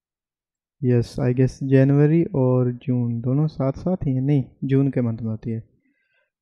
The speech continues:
Potatoes जनवरी के मंथ में। और again, वाह यार, मतलब, अ, सितंबर अक्टूबर में कोई crop है ही नहीं जो मतलब कि expensive होती है, अजीब ही बात है भाई।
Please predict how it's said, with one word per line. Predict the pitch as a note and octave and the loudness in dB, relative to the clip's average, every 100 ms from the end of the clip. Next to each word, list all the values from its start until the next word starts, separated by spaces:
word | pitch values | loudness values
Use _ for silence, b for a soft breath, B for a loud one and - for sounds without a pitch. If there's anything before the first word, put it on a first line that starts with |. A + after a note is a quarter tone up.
| _ | _
Potatoes | C#3 C#3 - - D#3 D#3 D#3 D3 C#3+ C3+ C3 A#2+ - D3+ D3 A#2 - - - _ _ _ _ _ _ _ _ _ _ _ _ D#3 | 0 0 0 2 4 6 6 6 4 4 2 0 4 6 8 6 0 -14 -16 _ _ _ _ _ _ _ _ _ _ _ _ 2
जनवरी | G3+ A#3 G#3+ F3 | 6 8 8 6
के | C#3+ | 4
मंथ | C3 A#2+ A2+ A#2+ | 2 0 -2 -4
में। | A2+ A2 - _ - _ | -6 -8 -16 _ -20 _
और | B2+ B2+ B2+ B2+ B2+ - | 2 4 4 2 0 -4
again, | C3+ D#3 D#3 D3+ - - _ _ _ _ _ _ _ _ _ _ - | 0 2 2 -2 -8 -20 _ _ _ _ _ _ _ _ _ _ -8
वाह | C#3+ G3+ | -2 0
यार, | C3+ A2+ C3 E3+ - _ _ _ _ _ D3+ | 0 -2 -2 -4 -8 _ _ _ _ _ 0
मतलब, | D#3+ F#3+ G3+ | 6 6 6
अ, | F#3 G3 G3 G3 G3 F#3 - - | 6 6 8 8 6 4 -2 -6
सितंबर | D3+ - D3 - F#3 G3 G3 | -6 0 0 2 0 4 4
अक्टूबर | F3 F3 E3 F3+ | 2 -2 0 0
में | F#3 | 0
कोई | E3+ E3 | 0 -2
crop | - D#3+ - | 0 0 2
है | D3 | 0
ही | D#3+ | 2
नहीं | E3+ | 0
जो | D3+ D3 C#3+ | 2 2 2
मतलब | C#3 B2+ B2+ - | 0 -4 -6 -2
कि | |
expensive | B2+ - - A#2+ B2 A#2+ | -4 -4 -6 -4 -4 -8
होती | A#2 A#2 | -6 -6
है, | A#2 A#2 | -6 -8
अजीब | A#2+ D#3+ E3+ | -6 -6 -2
ही | |
बात | C3+ A#2 A#2 | -2 -2 -4
है | |
भाई। | A#2+ | -6